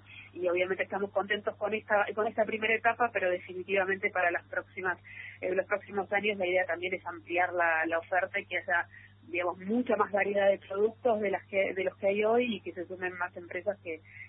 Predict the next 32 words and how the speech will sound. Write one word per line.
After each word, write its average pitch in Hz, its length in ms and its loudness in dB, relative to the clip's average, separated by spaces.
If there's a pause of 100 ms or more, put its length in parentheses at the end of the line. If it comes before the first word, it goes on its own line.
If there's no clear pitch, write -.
que 156 120 -14
quieran, 170 300 -4 (300)
eh, 151 180 -14
sumar 165 280 -6
promociones 160 720 -8
y 160 60 -12
demás, 240 320 0
y 269 100 0
seguramente 180 640 -2 (360)
también 175 200 -8
con, 170 140 -2 (180)
con 156 180 -4
los 156 200 -4
años 180 320 -6
y 180 60 -4
la 156 140 0
práctica 170 840 0
aparecerán 165 560 -2
nuevas 170 240 2
ofertas 190 500 -2
y 185 60 -16
cosas - 400 -12
que, 147 140 -10 (280)
que 175 80 -4
nos 165 140 -6
sorprendan 165 560 -4
también 156 360 -8
mucho 160 220 -10
más 165 200 -6
que 170 80 -8
estas - 240 -14
todavía. 156 440 -2